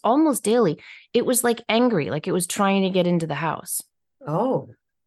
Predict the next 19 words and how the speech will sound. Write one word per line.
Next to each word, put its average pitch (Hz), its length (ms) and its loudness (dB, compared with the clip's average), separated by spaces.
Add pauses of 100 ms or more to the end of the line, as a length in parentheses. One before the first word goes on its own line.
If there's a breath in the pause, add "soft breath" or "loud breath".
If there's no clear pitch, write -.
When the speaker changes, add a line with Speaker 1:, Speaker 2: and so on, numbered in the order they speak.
(380)
Speaker 1:
Yeah, 190 220 0
it 185 60 -2
was 185 140 0
weird. 170 360 -4 (500 soft breath)
So, 185 640 2
um, 160 420 -2
I 180 120 -2
said, 180 280 0
"Well, 180 440 2 (240)
why 185 180 -2
don't 214 140 0
we 214 120 2
ask 180 320 -2
her 170 380 0
to 170 140 -6
have 175 220 -2
a 175 60 2
bird, 165 560 0
like, 151 400 -6